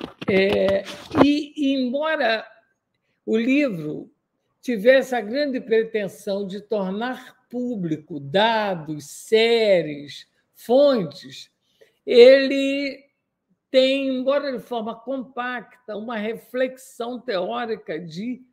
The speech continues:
altíssima qualidade. É um pouco sobre ela que eu vou tentar me, é,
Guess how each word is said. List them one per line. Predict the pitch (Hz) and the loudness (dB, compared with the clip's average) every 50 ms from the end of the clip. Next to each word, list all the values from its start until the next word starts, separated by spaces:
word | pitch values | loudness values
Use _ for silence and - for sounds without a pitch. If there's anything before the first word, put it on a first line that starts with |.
| _ _ _ - - - _ _ - | _ _ _ -20 -20 -20 _ _ -8
altíssima | 254 269 269 262 208 175 - - - - - - 247 262 220 - - - 196 180 180 180 | -4 -2 -2 -2 -2 -4 -6 -8 -6 -6 -6 -4 -4 -6 -8 -8 -10 -10 -10 -8 -4 -6
qualidade. | 180 - - 180 185 185 185 160 147 143 131 127 139 147 156 190 | -6 -4 -4 -6 -4 -4 -4 -6 -6 -10 -10 -10 -10 -8 -6 -6
É | 214 | -6
um | 233 233 190 | -6 -8 -10
pouco | - 247 240 233 - - | -6 -6 -6 -6 -6 -16
sobre | - - - 247 262 247 240 208 208 196 185 | -18 -6 -2 -2 -2 -2 0 0 0 0 2
ela | 185 196 226 240 214 175 156 147 131 120 - - - - - - _ _ - - _ _ _ _ | 2 2 2 2 0 -2 -4 -4 -4 -6 -4 -4 -6 -8 -8 -18 _ _ -20 -20 _ _ _ _
que | - 196 | 0 0
eu | 208 233 196 | 0 0 -2
vou | 180 165 165 185 190 196 214 214 214 - - _ _ _ _ _ _ _ - | -4 -4 -2 0 2 2 0 0 -4 -8 -20 _ _ _ _ _ _ _ -4
tentar | 220 214 208 190 - - - 160 147 151 156 170 170 | -4 -4 -4 -4 -10 -10 -10 -8 -6 -6 -6 -6 -8
me, | 175 175 170 165 156 156 160 165 170 180 190 190 190 _ _ _ _ _ _ _ _ _ _ _ | -8 -10 -10 -10 -10 -8 -8 -8 -8 -8 -8 -10 -12 _ _ _ _ _ _ _ _ _ _ _
é, | 151 139 139 139 139 135 143 143 139 139 143 143 | -14 -12 -10 -10 -10 -10 -12 -14 -14 -14 -16 -16